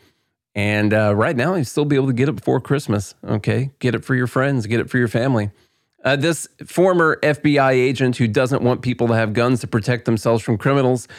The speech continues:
said pol-, people who don't have the training that law enforcement and others have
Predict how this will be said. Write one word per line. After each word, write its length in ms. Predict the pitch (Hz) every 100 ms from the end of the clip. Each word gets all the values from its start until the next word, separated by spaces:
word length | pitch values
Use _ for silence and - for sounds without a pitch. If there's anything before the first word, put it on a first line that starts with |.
| -
said 400 | - - 165 147
pol-, 300 | - 156 170 _ -
people 480 | - 220 220 208 196
who 220 | 147 139
don't 340 | 110 151 208
have 220 | 180 175 147
the 80 |
training 460 | 139 151 151 143 143
that 120 | 113
law 240 | 85 147 156
enforcement 500 | 135 143 139 135 110
and 120 | 107
others 300 | 135 131 110
have 360 | 123 123 120